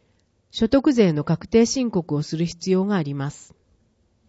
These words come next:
次の二つの合計額が二十万円以下である。一、年末調整をしていない給与の収入額。二、給与所得以外の所得金額。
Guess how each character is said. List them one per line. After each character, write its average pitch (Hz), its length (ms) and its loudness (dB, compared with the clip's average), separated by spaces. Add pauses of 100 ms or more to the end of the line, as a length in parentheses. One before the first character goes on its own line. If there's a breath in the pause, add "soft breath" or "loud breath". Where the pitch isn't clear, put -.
(640)
次 302 220 0
の 175 140 0
二 233 220 0
つ 262 100 -8
の 214 160 0
合 180 220 0
計 190 200 0
額 147 300 -6
が 147 180 -6
二 180 160 -2
十 233 220 0
万 240 240 0
円 214 260 0
以 262 80 -6
下 - 160 -2
で 147 160 -4
あ 135 80 -4
る。 98 160 -14 (600 soft breath)
一、 202 440 -8
年 226 180 2
末 254 260 -2
調 262 200 0
整 185 180 -2
を 156 100 0
し - 80 -10
て - 120 -2
い 196 120 2
な 190 120 -2
い 185 100 -4
給 247 180 -2
与 190 100 0
の 151 100 -4
収 170 260 -4
入 170 220 -2
額。 131 380 -8 (380)
二、 214 260 -2 (340 soft breath)
給 254 200 0
与 262 100 2
所 247 160 -2
得 233 240 -2
以 254 80 -2
外 233 180 0
の 156 80 -4
所 165 160 -6
得 196 280 -6
金 185 240 -4
額。 - 340 -10